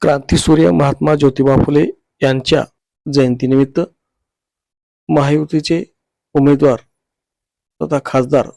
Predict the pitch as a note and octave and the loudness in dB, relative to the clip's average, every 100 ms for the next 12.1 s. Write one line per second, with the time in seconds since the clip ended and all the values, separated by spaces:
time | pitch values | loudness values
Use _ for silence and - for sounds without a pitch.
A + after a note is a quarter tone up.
0 | _ - C3 C3+ C3+ C#3+ C3+ - C3 B2+ | _ -14 -2 -2 0 -2 -2 -2 -2 0
1 | C3+ B2 - - C#3 D3 E3 _ _ _ | 0 -2 -8 -2 0 0 -6 _ _ _
2 | _ _ _ _ _ _ - C#3 C3 D#3+ | _ _ _ _ _ _ -4 -2 -2 -2
3 | D#3 C#3+ C#3 C#3 C3 D3 C#3+ B2 C3+ C3 | -2 -2 0 -2 0 0 0 0 -4 -4
4 | C#3 C#3+ C#3+ C#3 C#3 C#3+ C3+ C3 C3+ - | -2 0 0 -2 -8 -8 -4 0 0 -2
5 | - C3+ - D#3 C3+ B2 C3 B2+ D#3 C3 | -8 -8 -4 -2 -2 -2 -6 -4 -2 -4
6 | - _ _ _ _ C3+ B2+ B2+ A#2+ B2 | -6 _ _ _ _ -4 0 0 0 -4
7 | B2 C3+ - _ _ _ _ _ _ _ | -4 -8 -8 _ _ _ _ _ _ _
8 | _ _ _ _ - C#3 C3 C3+ D3+ - | _ _ _ _ -2 2 2 2 -2 -6
9 | - _ _ _ _ C3+ C#3 B2 C3+ C#3+ | -12 _ _ _ _ -6 -4 -2 0 0
10 | D3 _ _ _ _ _ _ _ _ C#3 | -4 _ _ _ _ _ _ _ _ -4
11 | C3+ D3 E3 D#3 C3+ C3+ C3+ C3 - C#3 | -4 -2 -2 0 -2 -4 -6 -6 -6 -8
12 | - | -8